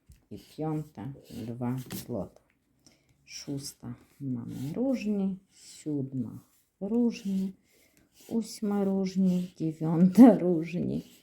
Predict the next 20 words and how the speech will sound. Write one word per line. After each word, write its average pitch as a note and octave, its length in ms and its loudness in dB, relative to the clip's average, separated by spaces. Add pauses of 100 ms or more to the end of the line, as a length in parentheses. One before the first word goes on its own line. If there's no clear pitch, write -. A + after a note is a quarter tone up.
(200)
I D3 160 -6
dziesiąta D#3 680 0
trzy - 360 -2
monety. F#3 600 2 (560)
Czyli D#3 320 -10
це D#3 200 -12
шоста, - 460 -12
напевне, A2+ 440 -6
виграна. A#2 460 -8 (680)
Чи - 140 -6
ідентичні F3+ 540 0
квоти D3+ 360 -10
шукаємо? - 540 -12 (3000)
Нема. D3 680 2 (1400)
І F3+ 40 -16
це G3 180 -8
ми F#3+ 160 2
тут G#3 220 -4
шукаємо G3 560 -6 (100)
портфелика. F#3 920 -6